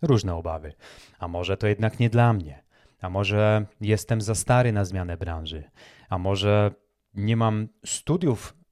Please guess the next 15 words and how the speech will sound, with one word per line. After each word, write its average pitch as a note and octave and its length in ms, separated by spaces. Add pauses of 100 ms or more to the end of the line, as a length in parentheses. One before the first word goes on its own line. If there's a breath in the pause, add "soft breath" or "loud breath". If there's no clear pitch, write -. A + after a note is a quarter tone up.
(120)
kierunkowych G2+ 840 (220)
i - 120
to C#3 200
spowoduje, G#2 600
że F#2+ 260
nie F#2+ 120
dostanę G2 380
się - 120
do F#2+ 100
nowej F2+ 220
branży? D#2+ 420 (640 loud breath)
Przecież - 360
cholera C#3 400
nie C#3+ 160
znam C#3 280